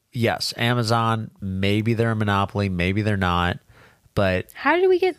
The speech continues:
Speaker 2: We're, we're going off
Speaker 1: So,
Speaker 2: on tangents.
Speaker 1: yes. So Amazon, A W S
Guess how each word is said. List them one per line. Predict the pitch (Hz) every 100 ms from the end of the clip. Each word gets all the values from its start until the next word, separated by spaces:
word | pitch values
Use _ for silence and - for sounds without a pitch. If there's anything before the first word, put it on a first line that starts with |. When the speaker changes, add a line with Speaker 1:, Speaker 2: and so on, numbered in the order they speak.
| -
Speaker 2:
We're, | 254 311
we're | 277 285
going | 269 330 339
off | 320
Speaker 1:
So, | 254
Speaker 2:
on | 247
tangents. | 240 226 214 170 - - -
Speaker 1:
yes. | 120 117 -
So | - 113 110 -
Amazon, | 131 151 131 104 95 92 90 90 _ _ _ _ _ _ _ _ _ _ _ _ _
A | 127 123
W | 127 123 120 110
S | 101 98 -